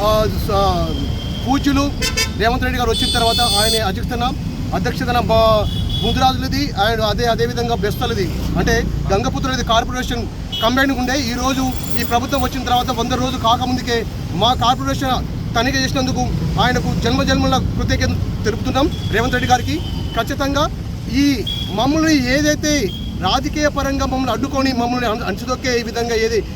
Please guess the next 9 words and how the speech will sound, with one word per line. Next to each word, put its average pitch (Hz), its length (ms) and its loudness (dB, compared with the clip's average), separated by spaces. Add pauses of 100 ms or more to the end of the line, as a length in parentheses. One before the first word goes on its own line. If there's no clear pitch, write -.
(140)
ఏ 247 140 4
నాయకులైతే 277 460 0 (100)
చేసిరో 262 360 0
మా 240 220 2
ఉసురు 254 300 -2
దాకి 247 380 0 (420)
సిక్స్ 262 160 -4
జీవో 302 220 2
తెచ్చినప్పుడు 285 640 -2